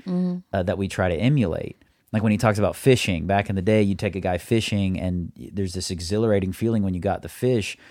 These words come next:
Speaker 2: not because, "Oh, I got a big fish and I'm gonna win a trophy at the tourney,"
Speaker 1: Mm-hmm.
Speaker 2: because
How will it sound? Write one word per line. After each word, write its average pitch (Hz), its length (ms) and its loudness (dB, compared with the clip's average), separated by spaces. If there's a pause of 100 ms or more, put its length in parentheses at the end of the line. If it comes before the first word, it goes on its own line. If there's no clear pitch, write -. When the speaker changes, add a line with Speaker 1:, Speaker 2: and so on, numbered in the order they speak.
(240)
Speaker 2:
not 104 320 0
because, 95 640 2 (280)
"Oh, 156 100 8
I 127 100 6
got 117 200 0
a 113 40 -2
big 107 280 2
fish 165 520 6
and 113 100 6
I'm 120 80 4
gonna 113 180 6
win 117 300 6
a 110 60 2
trophy 127 500 8
at 101 140 4
the 98 60 -2
tourney," 120 500 4 (220)
Speaker 1:
Mm-hmm. 185 160 -4
Speaker 2:
because 107 720 4